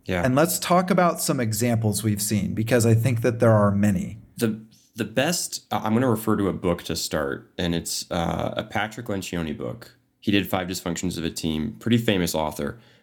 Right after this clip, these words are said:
Speaker 1: Um, this one's called The Advantage, and it's not a fable, and I actually really appreciate that he didn't do it as a fable. He talks about the difference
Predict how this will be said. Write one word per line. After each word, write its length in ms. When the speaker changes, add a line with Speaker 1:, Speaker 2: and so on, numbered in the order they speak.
Speaker 1:
Um, 260
this 180
one's 140
called 180
The 80
Advantage, 600
and 140
it's 180
not 400
a 40
fable, 520
and 100
I 40
actually 280
really 220
appreciate 540
that 100
he 60
didn't 240
do 100
it 60
as 120
a 60
fable. 460
He 240
talks 600
about 640
the 140
difference 720